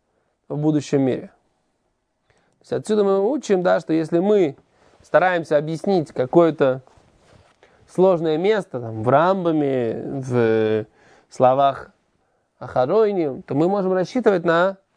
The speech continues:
определенное, определенное следствие, только если правильно объяснили, наверное, правильно? <laughs> Рова, то он точно правильно объяснял.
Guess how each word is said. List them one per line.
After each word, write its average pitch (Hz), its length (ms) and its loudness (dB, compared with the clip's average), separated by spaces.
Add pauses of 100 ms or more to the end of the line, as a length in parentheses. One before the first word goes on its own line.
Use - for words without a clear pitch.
определенное, 151 960 0 (400)
определенное 147 480 -2
следствие, 156 240 -4
только 156 180 -4
если 139 140 -4
правильно 147 320 0
объяснили, 165 300 -4
наверное, 135 300 -6
правильно? 165 260 -2 (400)
<laughs> - 640 -12
Рова, 160 380 0
то 135 140 -10
он 131 80 -6
точно 190 280 -6
правильно 127 320 -4
объяснял. 139 320 -12